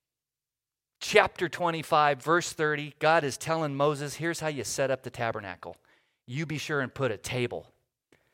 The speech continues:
And on that table, you put the jar of," what is it? The manna, to remind people to pick up what I lay at their feet and to set a table. What does Jesus say in the upper room?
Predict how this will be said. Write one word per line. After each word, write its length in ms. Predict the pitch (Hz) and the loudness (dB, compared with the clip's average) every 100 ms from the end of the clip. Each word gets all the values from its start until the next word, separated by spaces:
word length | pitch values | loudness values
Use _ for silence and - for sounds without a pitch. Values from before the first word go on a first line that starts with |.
| _ _ _ | _ _ _
And 120 | 123 | 0
on 200 | 131 170 | 2 4
that 200 | 160 139 | 4 2
table, 280 | - 135 120 | 0 -2 -2
you 180 | 117 156 | -8 -10
put 260 | - 143 123 | -6 -8 -8
the 80 | |
jar 400 | 98 - 117 110 | -14 -2 0 0
of," 120 | 92 101 | -2 -6
what 160 | 107 | -8
is 180 | 101 - | -8 -12
it? 120 | - _ _ _ _ _ _ _ _ _ _ _ | -20 _ _ _ _ _ _ _ _ _ _ _
The 140 | - 95 | -12 -10
manna, 560 | 92 120 117 95 - _ _ _ _ | -6 -4 -4 -8 -14 _ _ _ _
to 120 | - 120 | -12 -8
remind 560 | 107 107 123 147 147 | -8 -4 -2 -2 -6
people 420 | - 92 - - _ _ _ _ _ _ _ | -14 -18 -20 -20 _ _ _ _ _ _ _
to 80 | - | -16
pick 300 | - 143 147 | -6 -6 -2
up 160 | 151 127 | -4 -2
what 100 | 113 | -2
I 100 | 131 | -2
lay 180 | 127 | -4
at 100 | 131 | -6
their 120 | 123 127 | -10 -12
feet 280 | 104 90 _ _ _ _ _ _ _ _ _ - | -16 -20 _ _ _ _ _ _ _ _ _ -18
and 120 | 101 | -14
to 60 | |
set 240 | - 110 113 | -10 -8 -8
a 60 | |
table. 360 | 110 110 90 - _ _ _ _ _ _ _ | -10 -14 -14 -20 _ _ _ _ _ _ _
What 140 | 107 127 | -4 -4
does 120 | 117 | -4
Jesus 320 | 120 131 131 | -6 -8 -8
say 180 | - 131 | -6 -6
in 80 | 120 | -6
the 120 | 110 | -8
upper 200 | 117 120 | -8 -8
room? 280 | 117 135 | -8 -10